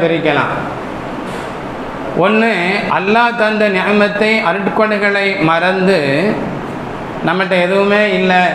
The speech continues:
அப்படின்னு சொல்லி நினைக்கிறது. எல்லா ஆற்றலும் அல்லாஹ் தந்திருக்கின்ற போது நம்மால் முடியாது என்ற தாழ்வு மனப்பானை கொள்வது ஒரு பக்கம்.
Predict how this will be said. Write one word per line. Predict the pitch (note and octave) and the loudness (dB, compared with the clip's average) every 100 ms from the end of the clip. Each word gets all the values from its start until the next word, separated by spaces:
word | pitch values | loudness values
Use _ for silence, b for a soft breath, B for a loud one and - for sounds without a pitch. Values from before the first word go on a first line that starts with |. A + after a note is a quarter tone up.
| - - | 0 0
அப்படின்னு | E3+ F#3 | 2 2
சொல்லி | F#3 F#3 F#3 E3+ | 2 2 2 2
நினைக்கிறது. | E3+ E3+ E3 D#3+ E3+ E3+ - - - - - - - - - - - - - - - - - - - - - - - - | 2 2 2 2 0 -4 -6 -8 -8 -8 -8 -8 -10 -10 -10 -10 -10 -10 -8 -8 -8 -8 -8 -10 -8 -8 -8 -8 -6 -2
எல்லா | F#3 A3 A#3+ | 0 2 2
ஆற்றலும் | F#3+ G#3+ A#3+ - A#3+ A#3+ | 4 2 2 0 2 2
அல்லாஹ் | F#3+ G#3+ A#3 B3 A3+ | 0 2 2 2 2
தந்திருக்கின்ற | G#3+ A3 A3+ A3+ A3 G#3+ G#3 | 2 4 2 2 2 2 4
போது | A3 A3+ A3 G#3 | 4 4 2 0
நம்மால் | F#3+ G3+ A3 A3+ | 0 2 2 2
முடியாது | G3 G#3+ G#3+ G#3+ G#3 G#3 F#3+ | 2 2 4 2 2 2 2
என்ற | F3+ G3+ G#3 | 0 0 2
தாழ்வு | F#3 F#3+ G#3+ G#3+ | 2 2 2 0
மனப்பானை | G3 G3 F#3+ F#3+ F#3 | 0 2 2 2 4
கொள்வது | F3 F3+ F3 F3 E3+ E3+ D#3 | 2 4 4 2 2 2 2
ஒரு | E3+ | 4
பக்கம். | E3 D3 D3+ E3 G#3 | 2 0 0 2 2